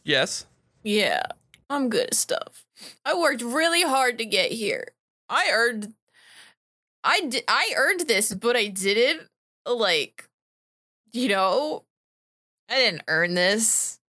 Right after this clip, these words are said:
Speaker 2: Or I guess maybe I did and the other, some of the others didn't. I got lucky. <laughs> I got really lucky.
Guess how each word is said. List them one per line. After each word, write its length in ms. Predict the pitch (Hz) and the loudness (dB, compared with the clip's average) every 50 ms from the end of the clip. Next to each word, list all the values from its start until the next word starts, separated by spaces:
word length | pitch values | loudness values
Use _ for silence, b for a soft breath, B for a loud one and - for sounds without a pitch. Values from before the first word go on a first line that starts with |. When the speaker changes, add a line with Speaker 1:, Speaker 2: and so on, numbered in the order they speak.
| _ _ _ _ B B B B B B B B _ - | _ _ _ _ B B B B B B B B _ -6
Speaker 2:
Or 180 | 202 214 214 202 | -2 0 2 2
I 60 | 190 | 2
guess 460 | 185 196 185 190 190 - - - - _ _ - | 2 2 2 2 0 -2 -4 -6 -10 _ _ -2
maybe 300 | 214 214 202 202 190 185 | -2 0 2 2 2 2
I 140 | 196 208 208 | 2 0 0
did 360 | 185 175 196 214 220 208 180 | -2 0 2 2 2 2 0
and 260 | 175 165 147 - - - - - - - _ _ _ | -2 -4 -6 -10 -16 -20 -20 -20 -20 -20 _ _ _
the 200 | - 160 156 - | -4 -2 0 0
other, 280 | - 185 196 196 196 - - | 2 2 2 2 0 0 0
some 240 | - - 208 196 202 | -2 -2 -2 -2 0
of 60 | 202 | 2
the 60 | 190 | 2
others 360 | 196 208 214 208 240 214 196 190 | 2 2 2 0 0 0 -2 0
didn't. 480 | - 185 190 214 220 226 233 - - _ _ _ _ _ _ _ | 0 0 2 2 2 2 0 -2 -8 _ _ _ _ _ _ _
I 80 | - - | -8 -4
got 240 | - 262 302 - 180 | 0 0 0 2 2
lucky. 540 | 220 240 254 254 - 240 269 254 - - _ _ _ | 0 0 0 -2 -4 -4 -4 -4 -6 -10 _ _ _
<laughs> 160 | _ _ _ - | _ _ _ -2
I 40 | |
got 60 | 262 330 | 0 2
really 580 | 480 508 415 339 359 480 508 508 480 359 262 - | 2 2 2 2 2 2 2 2 2 2 2 2
lucky. 460 | 285 226 - - - 175 - - | 2 -2 -4 -6 -6 -6 -6 -8